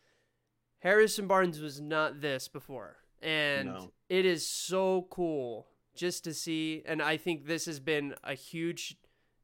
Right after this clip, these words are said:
Speaker 1: uh, reason why Sacramento has been incredible is because, uh,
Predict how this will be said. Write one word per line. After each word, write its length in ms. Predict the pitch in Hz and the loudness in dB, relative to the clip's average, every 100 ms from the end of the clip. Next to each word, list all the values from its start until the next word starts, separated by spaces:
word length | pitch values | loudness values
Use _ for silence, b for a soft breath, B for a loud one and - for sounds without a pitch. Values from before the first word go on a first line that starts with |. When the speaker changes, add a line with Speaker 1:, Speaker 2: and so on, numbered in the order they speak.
| _ | _
Speaker 1:
uh, 360 | 147 139 127 123 | -4 0 0 -2
reason 440 | 135 156 143 151 | -2 -2 -2 -4
why 200 | 135 139 | -2 0
Sacramento 680 | 147 170 151 151 131 135 147 | 0 -4 -4 -6 -4 -4 -4
has 240 | 147 135 - | -6 -10 -10
been 460 | 151 135 143 147 - - | -6 -6 -6 -8 -14 -14
incredible 600 | 139 - 135 156 185 170 | -14 -6 -4 -4 -4 -6
is 100 | 135 | -6
because, 560 | 143 - 139 135 - - _ _ _ _ _ _ _ | -10 -4 -4 -4 -10 -18 _ _ _ _ _ _ _
uh, 540 | 147 135 127 123 117 | -2 0 0 -2 -4